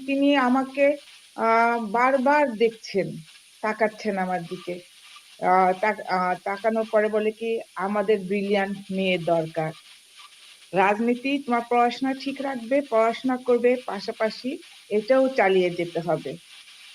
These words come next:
আ, তখন আমি খুবই উদ্বুদ্ধ হই এবং পরবর্তীতে আমি, আম, নাইনটি নব্বই দশকে যে উনিশশো একানব্বই সালে ডাকসু ইলেকশন হই,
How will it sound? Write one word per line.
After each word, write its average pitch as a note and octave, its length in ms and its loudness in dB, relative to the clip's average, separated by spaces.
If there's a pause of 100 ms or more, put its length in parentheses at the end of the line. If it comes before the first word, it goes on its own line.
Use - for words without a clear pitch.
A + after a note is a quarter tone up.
(480)
আ, F3+ 460 2 (240)
তখন B3 260 -2
আমি C4+ 180 2
খুবই B3 540 -2
উদ্বুদ্ধ G3 560 -4
হই B3 300 2
এবং G#3+ 300 0
পরবর্তীতে G#3 580 0
আমি, G3 380 -2 (480)
আম, F3+ 380 0 (1500)
নাইনটি A#3+ 640 0
নব্বই A3+ 420 2
দশকে A3+ 460 -2
যে A3 140 -2
উনিশশো G#3 320 -4
একানব্বই G#3 500 -2
সালে A3+ 220 -4
ডাকসু F#3+ 380 -4
ইলেকশন G#3+ 420 -2
হই, G#3+ 320 0